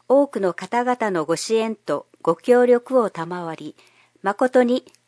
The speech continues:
ありがとうございました。写真が二枚あります。海藻の種苗生産業務の様子と、生産した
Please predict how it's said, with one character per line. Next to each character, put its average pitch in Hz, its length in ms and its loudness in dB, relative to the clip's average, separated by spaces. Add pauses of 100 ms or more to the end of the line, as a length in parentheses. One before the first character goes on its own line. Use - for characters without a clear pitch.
あ 190 80 -4
り 208 140 -4
が 214 120 -6
と 170 180 -10
う 156 40 -10
ご 160 120 -12
ざ 156 180 -10
い 156 120 -12
ま 156 120 -18
し - 160 -16
た。 - 180 -10 (1400)
写 - 220 -12
真 262 380 -4
が 226 200 -10 (340)
二 262 140 -2
枚 208 280 -6 (120)
あ 160 100 -10
り 156 140 -6
ま 147 180 -8
す。 - 240 -20 (1200)
海 247 240 0
藻 233 320 -4
の 208 260 0
種 - 220 -4
苗 269 240 0
生 254 300 0
産 233 380 -6
業 202 260 -2
務 170 120 -6
の 220 180 -8
様 147 280 -10
子 - 320 -14 (240)
と、 - 180 -10 (640)
生 254 280 2
産 233 360 -4
し - 180 -14
た - 180 -4